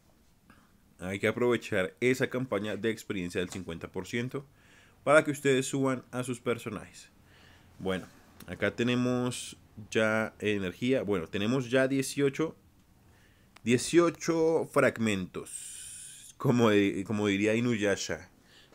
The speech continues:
dieciocho fragmentos de la perla de Shikon. Y se usa el botón en la parte superior para cambiar el evento de portal normal. Bueno, bueno, este vale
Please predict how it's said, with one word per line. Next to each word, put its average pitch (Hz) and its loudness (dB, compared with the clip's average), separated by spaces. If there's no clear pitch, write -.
dieciocho 101 -2
fragmentos 113 0
de 117 2
la 110 0
perla 95 -2
de 101 -2
Shikon. - -8
Y 113 -4
se 120 6
usa 127 6
el 160 2
botón 156 0
en 135 2
la 135 0
parte 127 0
superior 135 -4
para 110 -6
cambiar 98 -2
el 107 0
evento 95 -2
de 98 -2
portal 104 -6
normal. 80 -10
Bueno, - -18
bueno, 104 2
este 139 2
vale 139 6